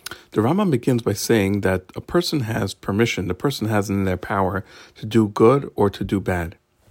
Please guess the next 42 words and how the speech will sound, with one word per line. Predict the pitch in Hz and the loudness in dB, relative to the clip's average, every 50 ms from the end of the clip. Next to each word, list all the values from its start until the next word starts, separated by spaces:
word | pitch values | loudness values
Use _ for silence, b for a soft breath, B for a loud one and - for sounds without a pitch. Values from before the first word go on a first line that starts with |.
| - _ _ _ _ _ _ _ _ _ _ _ _ _ _ _ _ _ _ _ - | -20 _ _ _ _ _ _ _ _ _ _ _ _ _ _ _ _ _ _ _ -8
And | 127 120 | -2 0
that | 120 120 117 | 2 2 4
this | - 160 151 - | 4 2 2 2
is | 147 135 | 2 2
one | 131 135 131 | 4 4 4
of | 131 117 | 4 2
the | 113 113 | 2 2
unique | 107 110 113 123 131 120 - | 2 4 4 4 2 0 0
things | - - 120 113 107 | 2 2 4 4 4
that | 107 104 | 4 2
a | 98 95 92 - - | 2 2 -2 -4 -4
human | - 113 117 117 113 107 104 | 0 2 4 4 4 4 2
being | 110 107 104 101 | 2 0 2 2
has, | 113 139 147 143 120 104 85 85 | 2 2 2 2 2 0 -2 -2
that | 98 104 104 | -2 0 2
they | - 110 | 0 0
could | - - 101 | 0 0 -4
choose | - - - 113 104 101 101 104 - - | -2 0 0 0 0 0 -2 -6 -10 -8
to | - 107 | -6 -4
do | 95 95 113 104 | -2 0 2 2
what | 98 98 98 - | 2 0 0 0
they | 95 | -2
want | 98 98 95 95 95 | -2 -2 -2 -4 -4
to | 90 | -4
do. | 90 92 - - _ B B B B B B B B B B B B - | -4 -6 -6 -8 _ B B B B B B B B B B B B -10
The | - | -6
Rambam | 113 123 175 202 202 196 175 | -4 -4 -2 -2 -2 -2 -2
continues | - - 123 - 143 156 143 139 127 117 | -4 -4 -4 -2 0 0 2 0 0 0
and | 120 110 - | 0 -2 2
says | - 135 117 107 | 4 4 4 6
that | 113 104 | 4 2
a | 104 | 2
person | - - 165 170 - - 151 | 2 2 0 2 2 0 -2
should | - - 113 | -2 -2 0
not | 117 123 - - | 0 0 0 0
make | 117 110 - | 0 0 0
a | - | 0
mistake, | 104 98 98 - - - 104 98 95 - | 0 0 -2 0 0 2 2 2 2 0
like | 95 98 - | -2 -2 -2
some | - - 113 | -2 -4 -2
people | - - 107 - - 95 | 0 -2 0 0 0 2
do, | 98 117 113 104 101 107 | 4 4 4 4 4 2